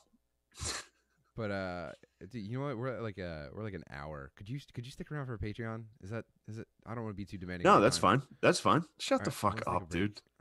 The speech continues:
Speaker 1: Uh, dude, if I were you, I'd be like, "I'm in the fucking desert hanging out with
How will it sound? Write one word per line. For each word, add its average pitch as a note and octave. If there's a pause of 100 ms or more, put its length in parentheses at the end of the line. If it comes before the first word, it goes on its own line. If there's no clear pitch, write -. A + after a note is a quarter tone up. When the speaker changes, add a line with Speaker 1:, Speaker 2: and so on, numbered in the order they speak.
(120)
Speaker 1:
Uh, D#2+ (180)
dude, G3
if D3+
I C#4+
were A#3+
you, F#3+
I'd D3+
be D#3+
like, D3+
"I'm A#3+
in A3+
the A3
fucking F#3+
desert D3
hanging C3+
out B2+
with B2+